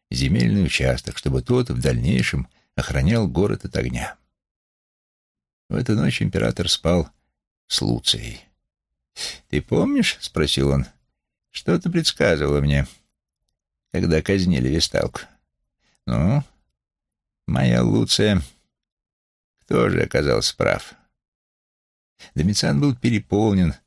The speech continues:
торжеством после своей победы над Сенатом.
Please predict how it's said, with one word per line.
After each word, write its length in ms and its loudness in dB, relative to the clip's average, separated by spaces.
торжеством 760 0
после 280 -4
своей 280 0
победы 420 -2
над 160 -2
Сенатом. 520 -6